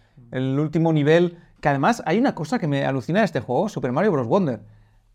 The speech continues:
Es un juego que continúa las mismas mecánicas pr-, que el primer Super Mario Bros. que salió para la Nintendo, la nes, la, la, la Super Famicom aquella. O sea, no era ni la Super Nintendo, era la, la primera.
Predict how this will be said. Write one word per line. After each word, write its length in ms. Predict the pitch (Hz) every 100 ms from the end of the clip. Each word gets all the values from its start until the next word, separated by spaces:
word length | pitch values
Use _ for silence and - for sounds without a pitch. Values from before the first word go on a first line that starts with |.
| -
Es 120 | 147
un 80 | 254
juego 220 | 180 220
que 260 | 226 147 -
continúa 440 | 151 143 135 151
las 140 | 226 139
mismas 260 | 139 220
mecánicas 460 | 175 143 175 214 147
pr-, 240 | - 131 -
que 100 | 147
el 60 |
primer 240 | 131 131 180
Super 260 | - 156
Mario 260 | 135 165 196
Bros. 300 | 139 147 -
que 120 | 160
salió 420 | 151 135 131 175 170
para 160 | 127 120 117
la 60 |
Nintendo, 840 | 120 117 113 147 175 180 156 127 - - _
la 160 | - 127
nes, 400 | 127 180 254 -
la, 340 | 131 120 120 135
la, 180 | 123 -
la 120 | - 147
Super 260 | 147 147
Famicom 460 | - 123 117 151 190
aquella. 300 | 156 175 165
O 20 |
sea, 120 | 151
no 100 | 143
era 120 | 170 226
ni 80 |
la 80 | 175
Super 240 | 160 151 127
Nintendo, 380 | 123 160 147
era 100 | 131
la, 220 | 180 113 107
la 180 | 104
primera. 500 | 107 127 147 127 110